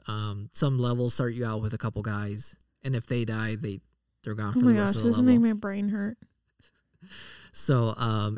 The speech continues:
Speaker 1: and the thing is, they're like Star Trek, but, oh, y-, but you haven't watched
Speaker 2: I
Speaker 1: it.
Speaker 2: haven't watched sci-,
Speaker 1: Yeah.
Speaker 2: Star Trek.
Speaker 1: Um, so in, in Star Trek, they had these guys. They always wear red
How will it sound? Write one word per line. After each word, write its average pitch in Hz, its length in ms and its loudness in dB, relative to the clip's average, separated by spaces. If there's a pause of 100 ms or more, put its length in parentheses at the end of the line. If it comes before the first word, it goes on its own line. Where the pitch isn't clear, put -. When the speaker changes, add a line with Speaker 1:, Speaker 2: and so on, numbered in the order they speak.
Speaker 1:
and 151 280 -2
the 156 100 2
thing 170 180 2
is, 156 180 4
they're 143 260 2
like 135 180 2
Star 117 260 -4
Trek, 131 320 -2 (760)
but, 101 200 -8 (280)
oh, 95 180 -10
y-, 117 200 -10
but - 200 -8
you 113 100 -4
haven't 104 400 -6
watched 98 180 -10
Speaker 2:
I 233 60 6
Speaker 1:
it. 233 60 8
Speaker 2:
haven't 226 260 4
watched 208 240 -2
sci-, 214 280 0
Speaker 1:
Yeah. - 140 -4
Speaker 2:
Star - 460 -2
Trek. 220 340 -4 (220)
Speaker 1:
Um, 107 380 -8 (380)
so 143 200 0
in, 139 240 -2
in 139 140 -2
Star 127 240 0
Trek, 117 260 -2
they 131 120 0
had 123 180 2
these 110 160 -2
guys. 110 580 -6 (760)
They 131 120 -2
always 127 200 4
wear 120 160 2
red 113 460 -4